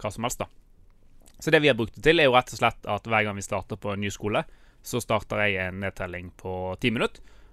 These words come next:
Da har jeg laget meg en knapp, så jeg har, eh, veldig raskt å bare starte det. Og så sitter det en fra folkehøyskolen, eh, da, som plotter inn, eh, navnet på skolen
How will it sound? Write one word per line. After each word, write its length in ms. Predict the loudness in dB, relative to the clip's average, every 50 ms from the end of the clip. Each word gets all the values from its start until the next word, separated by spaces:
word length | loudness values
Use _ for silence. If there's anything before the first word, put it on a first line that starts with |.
| -10 -6
Da 80 | -2
har 160 | 0 0 0 2
jeg 80 | 0
laget 220 | 0 0 -2 -4 -6
meg 160 | -8 -8 -8
en 140 | -8 -10 -12 -16 _ _ _ _ -18 -10
knapp, 400 | -8 -6 -4 -4 -4 -6 -6 _ _
så 160 | -10 -2 0 2 4
jeg 40 | 4 4
har, 240 | 4 2 0 -2 -4
eh, 220 | -2 -2 -4 -6 -8 -10 -14 -14 -4
veldig 380 | 0 0 0 0 0 -2 -2 -2
raskt 240 | -4 -6 -6 -10 -12 -12 -8
å 20 |
bare 360 | -6 -6 -6 -6 -6 -8 -8 -8
starte 320 | -8 -8 -8 -8 -4 -2
det. 140 | -2 -2 -4 -6 -14 -20 _ -20 -20 -20 _ _ 0
Og 140 | 0 0 0
så 100 | 0 -2
sitter 300 | -4 -4 -2 0 -2 0
det 80 | 2 2
en 200 | 2 2 2 -2
fra 340 | -2 0 2 2 2 2 0
folkehøyskolen, 720 | -2 -4 -6 -4 -4 -6 -6 -6 -8 -8 -8 -8 -8 -6
eh, 160 | -6 -6 -4
da, 180 | -2 -2 -2 -2
som 460 | -4 -6 -6 -6 -6 -8 -10 -10 -12 -12 -8
plotter 400 | -6 -6 -6 -6 -6 -6 -6 -4 -2 -4
inn, 220 | -4 -6 -8 -10
eh, 160 | -10 -8 -6
navnet 480 | -2 0 0 0 0 -4 -8 -12 -12 -12
på 380 | -10 -8 -8 -6 -6 -8 -8 -10
skolen 360 | -6 -4 0 2 2 2 2